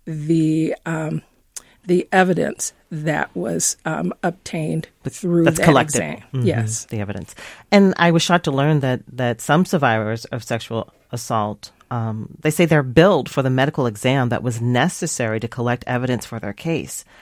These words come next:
Speaker 2: Um, is that something that is, is being addressed?
Speaker 1: You know, we've addressed that, um, previously, um, and those tests are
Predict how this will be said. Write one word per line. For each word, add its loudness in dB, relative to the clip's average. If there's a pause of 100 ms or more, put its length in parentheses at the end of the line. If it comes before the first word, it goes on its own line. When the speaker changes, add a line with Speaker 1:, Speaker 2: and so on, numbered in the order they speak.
(200)
Speaker 2:
Um, 0
is -2
that 4
something -4
that -2
is, -6
is -4
being -2
addressed? -8 (360)
Speaker 1:
You 2
know, 4
we've 2
addressed 2
that, 0
um, 0 (160)
previously, 0 (400)
um, 0 (140)
and 2 (460)
those 6
tests -4 (120)
are 2